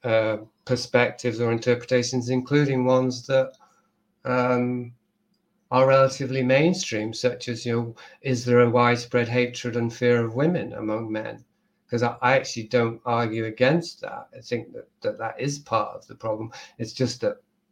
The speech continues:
nobody asks why there is, um, why men are afraid of women and why they can be hostile towards women. Anyway, so, so womb envy, uh, connects to that because it seems to me that part of,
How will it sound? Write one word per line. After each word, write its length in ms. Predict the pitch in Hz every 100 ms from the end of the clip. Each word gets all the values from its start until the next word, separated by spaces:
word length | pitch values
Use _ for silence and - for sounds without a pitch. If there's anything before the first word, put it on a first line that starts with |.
| -
nobody 380 | 123 123 117
asks 300 | 110 110 -
why 500 | 107 107 127 139 123
there 240 | 101 104 107
is, 280 | 104 - - _ - _ _
um, 520 | 123 113 110 107 107 110 _ -
why 320 | 104 120 135
men 300 | 127 110 107
are 120 | 104 131
afraid 360 | - 113 110
of 100 | 104
women 240 | 104 101 101
and 160 | 104
why 240 | 113 123 127
they 120 | 113
can 140 | 110
be 80 | 107
hostile 440 | 104 107 - 104
towards 280 | 107 110 104
women. 240 | - - - - - -
Anyway, 320 | 143 147 117
so, 300 | 113 135 127 -
so 180 | - 123
womb 320 | 131 143 131
envy, 560 | 123 120 117 113 110 - _ _ _ -
uh, 80 | 113
connects 500 | - 123 127 185 185 -
to 100 | 117
that 340 | 107 110 -
because 560 | 117 123 117 117 - - _ _ _ _ _ _ _ _ _ -
it 140 | 120
seems 400 | - 143 131 113
to 80 | 113
me 220 | 120 120
that 220 | 110 -
part 440 | - 123 135 139 117
of, 240 | 113 -